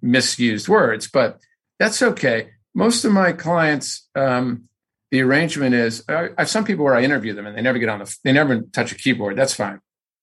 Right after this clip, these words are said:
But I have other people where after we've figured out all this voice and, you know, what's the design and the MailChimp setup and all that,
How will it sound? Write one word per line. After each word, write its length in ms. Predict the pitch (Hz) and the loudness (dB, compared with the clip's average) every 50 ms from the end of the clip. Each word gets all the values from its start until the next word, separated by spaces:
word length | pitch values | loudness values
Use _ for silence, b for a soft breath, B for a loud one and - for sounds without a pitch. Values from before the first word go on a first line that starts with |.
| _ _ _ | _ _ _
But 120 | 151 139 | 2 4
I 40 | 143 | 4
have 80 | 147 | 4
other 180 | 185 220 240 240 | 4 2 2 2
people 520 | 240 151 123 120 123 113 107 101 - - _ _ | 2 0 0 0 0 -2 -2 -4 -6 -12 _ _
where 480 | _ 139 135 135 131 127 123 117 - - _ _ _ _ _ _ _ _ _ _ _ _ _ _ _ | _ -2 0 2 4 4 2 0 -4 -10 _ _ _ _ _ _ _ _ _ _ _ _ _ _ _
after 260 | 151 156 156 - 185 | -2 -2 -2 -2 -2
we've 180 | 156 156 139 123 | 0 2 0 0
figured 380 | - - - 147 120 135 135 135 | -2 -4 -4 -2 -2 0 0 2
out 300 | 135 127 120 - - _ _ _ _ _ _ _ _ _ _ | 2 2 0 -2 -8 _ _ _ _ _ _ _ _ _ _
all 160 | 127 123 123 | -2 -2 0
this 160 | 123 131 98 98 | 0 -2 -4 -6
voice 520 | - - 120 120 123 127 139 143 - - | -6 -4 -2 0 0 0 0 0 -2 -4
and, 380 | 120 113 113 113 113 113 123 127 | -4 -4 -4 -6 -4 -4 -2 -2
you 60 | 120 | -2
know, 140 | 113 107 107 | -2 -2 -4
what's 200 | 113 117 - - | -4 -4 -4 -4
the 100 | 127 113 | -4 -4
design 540 | 110 117 113 113 113 110 110 110 107 107 | -2 -2 -2 0 0 0 0 0 -2 -2
and 180 | 107 107 107 104 | -4 -6 -4 -4
the 60 | 107 | -2
MailChimp 540 | 110 110 107 104 107 107 - - 110 104 101 | -2 0 0 0 -2 -4 -4 -4 -4 -2 -2
setup 320 | - - 110 110 107 - | -2 0 0 0 -2 -4
and 80 | 123 107 | -4 -4
all 140 | 104 107 113 | -2 0 2
that, 260 | 120 120 104 - - | 2 2 2 0 -4